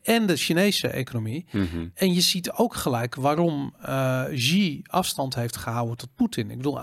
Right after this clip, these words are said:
Speaker 1: niet echt natuurlijk, want we allemaal weten dat ze, eh, dikke vrienden zijn. Maar misschien zijn ze niet zo bevriend met elkaar. Misschien is het toch, ehm, eh, realiseert China zich toch dat ze wel erg afhankelijk zijn van het Westen,
Speaker 2: Mhm.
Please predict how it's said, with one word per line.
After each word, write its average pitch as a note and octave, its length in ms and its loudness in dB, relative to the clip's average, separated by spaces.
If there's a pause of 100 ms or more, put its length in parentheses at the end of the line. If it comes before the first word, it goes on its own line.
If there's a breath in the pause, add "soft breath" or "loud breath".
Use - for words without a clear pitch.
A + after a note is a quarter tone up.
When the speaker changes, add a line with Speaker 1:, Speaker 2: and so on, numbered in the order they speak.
(120)
Speaker 1:
niet C3+ 260 -2
echt - 240 -2
natuurlijk, A#2 280 -4
want B2 140 -4
we C3 60 -6
allemaal C3+ 180 -2
weten A#2 320 -2
dat A#2 120 -4
ze, A#2+ 300 -4
eh, C3+ 720 -10
dikke C3+ 220 -6
vrienden D#3+ 320 0
zijn. G#2+ 300 -6 (240 loud breath)
Maar D#3+ 120 -4
misschien F#3 320 0
zijn E3 220 0
ze - 100 -6
niet D#3+ 320 0
zo A2+ 180 -2
bevriend G#2 400 -8
met G2+ 140 -16
elkaar. - 360 -16 (340 loud breath)
Misschien F#3+ 420 0
is - 160 -2
het C#3+ 100 0 (180)
toch, B3+ 360 0 (140)
ehm, D3 380 -2 (420)
eh, C3+ 400 -4 (100)
realiseert D3+ 480 0
China E3+ 220 -2
zich A#2 280 -6
toch - 180 -2
dat C3+ 160 -4
ze - 100 -4
wel B2+ 120 -10 (140)
erg F3 320 -2
afhankelijk B2 440 -4
zijn A#2+ 280 -2
van - 120 -8
het A2+ 140 -6
Westen, C#3+ 440 0
Speaker 2:
Mhm. G2+ 120 2